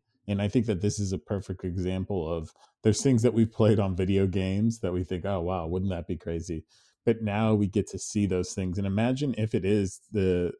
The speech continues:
the actual ca-, like, thing of you can actually see how many bullets you have left in your magazine. And you know when you'll need to reload and things of that nature, where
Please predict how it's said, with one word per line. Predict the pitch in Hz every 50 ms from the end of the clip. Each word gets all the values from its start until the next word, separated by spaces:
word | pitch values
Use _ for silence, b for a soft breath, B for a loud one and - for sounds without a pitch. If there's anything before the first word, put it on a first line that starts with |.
| _ _ -
the | 107
actual | 101 98 95 - - - - 95 95 90 87
ca-, | - - - 101 92 - 92
like, | 90 87 82 - _
thing | _ - 113 113 113 107 95
of | 87 90 87 85 - - b b b _ _ -
you | 113 113 113
can | 113 113
actually | 104 110 110 - - 120
see | 107 - - 107 101
how | 104 104
many | 104 98 98
bullets | 92 80 95 95 101 95 92 - -
you | 98 95
have | 95 87 85 85
left | 90 87 85 85 -
in | 87 82
your | 85 82
magazine. | 82 85 85 85 85 78 92 87 80 85 82 85 82 80 80 82 85 _ _ _ _ _ -
And | 95 95 92
you | 92 95
know | 98 101
when | 101 98 98 92
you'll | 92 92
need | 92 92 92 90
to | - 95 85
reload | 85 92 92 92 90 90 90 87 87 87 87 85 85 80
and | 85 78 82 78 _ -
things | - 98 95 90
of | 92 82 87
that | 90 90 87 87
nature, | 80 82 85 80 - 92 85 82
where | 78 78 78 82 78